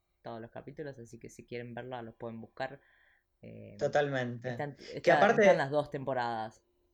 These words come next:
Speaker 2: Además hay un detalle, en el doblaje era muy bueno, o sea, porque
Speaker 1: Era
Speaker 2: realmente
Speaker 1: muy
Speaker 2: estaban
Speaker 1: bueno el
Speaker 2: bien
Speaker 1: doblaje.
Speaker 2: caracterizados.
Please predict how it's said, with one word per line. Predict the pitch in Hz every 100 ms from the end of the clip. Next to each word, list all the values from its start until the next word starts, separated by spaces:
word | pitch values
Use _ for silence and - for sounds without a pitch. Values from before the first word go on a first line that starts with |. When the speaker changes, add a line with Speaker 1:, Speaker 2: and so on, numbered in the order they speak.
| _ _ _ _ -
Speaker 2:
Además | 165 165 196 -
hay | 202
un | 180
detalle, | 165 180 196 147 120 - - _
en | 143 156 156 -
el | 170 160
doblaje | 160 160 190 233 - 165 151 185
era | 202
muy | 160 180 220
bueno, | 185 208 160 135 127 - _
o | -
sea, | 151 135
porque | 135 131 139
Speaker 1:
Era | 135
Speaker 2:
realmente | 185 180 170
Speaker 1:
muy | -
Speaker 2:
estaban | 143 139
Speaker 1:
bueno |
el | 143
Speaker 2:
bien |
Speaker 1:
doblaje. | 147 143 147
Speaker 2:
caracterizados. | 147 143 147 131